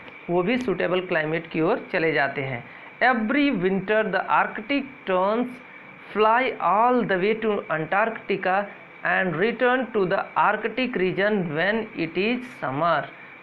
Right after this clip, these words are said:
covering a distance of about, uh, ओके, थ्री थाउजेंड फ़ाइव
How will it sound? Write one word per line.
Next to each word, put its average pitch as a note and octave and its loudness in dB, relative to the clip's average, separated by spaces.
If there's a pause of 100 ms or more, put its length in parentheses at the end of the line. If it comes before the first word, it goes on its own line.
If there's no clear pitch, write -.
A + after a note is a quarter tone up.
(180)
covering G#3 4
a F3 0
distance G#3+ -2
of D#3 2
about, D3+ 2 (760)
uh, C#3 -4 (920)
ओके, G#3 2
थ्री B3 0
थाउजेंड G#3+ 2
फ़ाइव F3+ -2